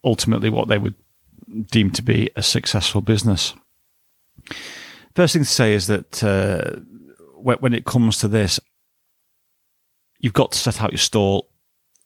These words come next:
at some point. Now, I started it when I started the business. I knew that I did not want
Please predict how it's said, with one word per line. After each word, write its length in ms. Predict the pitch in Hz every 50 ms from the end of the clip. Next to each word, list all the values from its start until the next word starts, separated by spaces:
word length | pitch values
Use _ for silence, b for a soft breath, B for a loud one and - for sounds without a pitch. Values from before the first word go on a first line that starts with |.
| _ _
at 140 | - - -
some 280 | - - 110 98 95
point. 260 | 87 - 104 101 - -
Now, 120 | 110 104
I 140 | 110 113 113
started 460 | - - 123 110 104 98 - - -
it 260 | 95 - - - - b b b b b b b b
when 320 | - - 101 110 104 104 104
I 160 | 92 98 92
started 420 | - - - 110 95 - - -
the 60 | -
business. 440 | - - 107 98 - 98 90 82 - - - -
I 160 | 123 110 113
knew 460 | 107 104 104 107 107 104 98 92 85 B B B B B B B B
that 120 | - -
I 140 | 87 104 104
did 240 | - - 117 107 95
not 180 | 101 90 - -
want 380 | 90 92 92 87 - - -